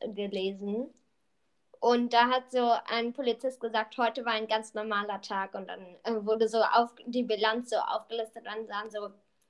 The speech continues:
über hundert Ordnungswidrigkeiten, Beleidigungen gegen Beamte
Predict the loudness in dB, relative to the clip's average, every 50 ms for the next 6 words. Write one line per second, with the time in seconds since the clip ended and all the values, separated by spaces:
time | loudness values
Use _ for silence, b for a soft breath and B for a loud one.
0 | _ -20 -20 _ _ _ _ _ _ _ _ _ _ -2 4 8 8 8 8 6
1 | 2 2 0 0 -2 0 0 0 0 0 -2 -6 -8 -8 -8 -10 -12 -12 -8 -4
2 | -4 -4 -4 -4 -4 -4 -4 -4 -4 -6 -8 -6 -6 -4 -2 0 0 0 0 -2
3 | -4 -4 -4 -4 -4 -6 -8 -8 -6 -6 -6 -6 -6 -4 -4 -4 -4 -6 -6 -2
4 | 0 2 4 4 2 0 -4 -8